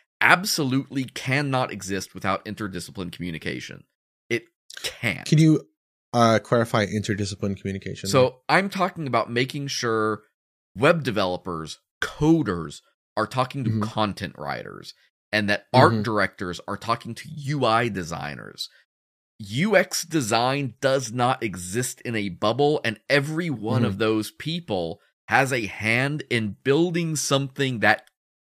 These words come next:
Speaker 1: impacts U X. And
Speaker 2: Yeah.
Speaker 1: you can't just hire somebody, you know, a U X designer and plop them in, or a U X researcher, and think problems are solved.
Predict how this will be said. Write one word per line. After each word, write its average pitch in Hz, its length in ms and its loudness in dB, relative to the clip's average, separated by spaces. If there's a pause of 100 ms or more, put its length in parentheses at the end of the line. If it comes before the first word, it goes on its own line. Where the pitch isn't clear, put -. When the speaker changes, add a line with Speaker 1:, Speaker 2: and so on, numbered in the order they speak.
(180)
Speaker 1:
impacts 135 640 -2
U 92 240 -4
X. - 420 -8 (560)
And 120 300 2 (100)
Speaker 2:
Yeah. 113 280 4 (180)
Speaker 1:
you 139 220 -2
can't 165 420 -2
just 160 340 -2 (580)
hire 170 720 6 (920)
somebody, 135 640 2 (420)
you 127 100 0
know, 107 120 2
a 95 60 2
U 127 260 2
X - 180 0
designer 107 720 0
and 87 260 -8 (100)
plop 139 300 2
them 117 100 -4
in, 110 100 -2
or 92 80 -4
a 85 60 -4
U 113 180 0
X 131 180 -4
researcher, 101 540 -4
and 87 220 -10
think 110 180 -4
problems 101 460 -4
are 82 80 -6
solved. 85 640 -2